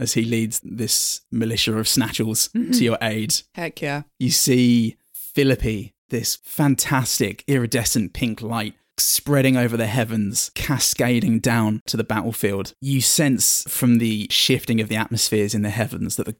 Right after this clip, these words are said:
Speaker 1: gods are united and no longer distracted against Tadmir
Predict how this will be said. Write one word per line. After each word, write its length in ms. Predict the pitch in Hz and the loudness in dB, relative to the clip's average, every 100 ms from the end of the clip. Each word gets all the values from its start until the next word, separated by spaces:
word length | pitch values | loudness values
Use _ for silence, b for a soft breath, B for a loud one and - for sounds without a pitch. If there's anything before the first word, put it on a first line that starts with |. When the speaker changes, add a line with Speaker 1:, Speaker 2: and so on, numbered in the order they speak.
| - | 0
Speaker 1:
gods 360 | 117 101 - | 2 2 -2
are 80 | - | -4
united 600 | 107 113 110 110 - 101 | -2 0 2 0 -2 -2
and 100 | 104 | 0
no 100 | 110 | 0
longer 240 | 101 104 | 0 -2
distracted 680 | 104 95 - 107 - 170 196 - | -6 -6 -4 -4 -2 -4 -4 -8
against 480 | 117 123 107 - - | -6 -2 -2 -2 -4
Tadmir 480 | 107 - 104 98 | -4 -2 -4 -6